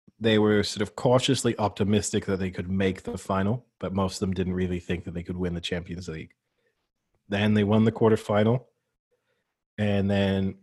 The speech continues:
Atletico Madrid went out, and then it was like, "Well, we're definitely in the final now, but if we've got to play City or Bayern, it's gonna be really tough,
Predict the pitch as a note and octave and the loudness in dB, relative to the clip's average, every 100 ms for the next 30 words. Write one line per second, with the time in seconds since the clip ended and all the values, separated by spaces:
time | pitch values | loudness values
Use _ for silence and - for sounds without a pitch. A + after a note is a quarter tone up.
0 | _ A2+ G#2+ A2 G2+ G#2+ G2 F2+ G#2 G#2+ | _ -4 0 0 4 4 2 2 4 4
1 | G#2 - - G#2+ A2 B2+ C#3+ - - F#2+ | 0 -8 -4 2 2 2 0 -8 -8 -4
2 | F#2 F#2 F#2 F#2 F2+ G#2 G#2+ G2+ A#2+ A#2+ | 0 0 -2 -2 0 4 6 6 4 4
3 | A2+ G#2+ G2 F#2+ - G2+ F#2+ F2 E2+ E2 | 4 4 4 2 0 0 0 -2 -4 -6
4 | E2 - _ _ F#2+ F2+ G2+ F2+ G2 F#2 | -10 -14 _ _ -4 -2 -2 -2 -2 -2
5 | G2+ F#2+ - G2+ G#2 G2 F2+ F#2+ G2 G#2 | -2 -2 -2 -2 0 -2 -2 -2 0 -2
6 | A2+ - _ - F#2 G2+ F#2+ F#2 F2 F#2+ | -4 -8 _ -14 -8 -4 -2 -2 -2 -2
7 | F#2 E2+ - F#2 - | -2 -4 -4 -4 -4